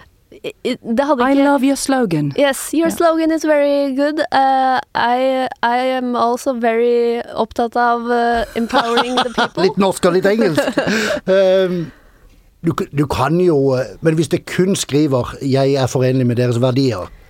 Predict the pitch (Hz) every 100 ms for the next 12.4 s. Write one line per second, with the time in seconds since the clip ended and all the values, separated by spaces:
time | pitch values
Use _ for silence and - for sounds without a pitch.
0 | - - 214 160 120 117 247 262 269 110
1 | 101 - - 226 269 285 277 262 226 214
2 | 214 214 190 - 170 - 165 147 160 175
3 | 165 151 143 143 147 180 165 - - -
4 | 147 127 143 131 123 170 190 - 147 -
5 | _ _ - - 147 151 143 - 147 202
6 | 151 175 - - - 220 240 247 156 175
7 | 165 101 - - - - - - - 220
8 | - - - 143 - 180 180 156 165 156
9 | 151 160 - 123 131 143 131 110 117 110
10 | 120 120 107 120 120 107 - 110 117 113
11 | 104 117 107 113 113 107 113 107 98 104
12 | 95 95 101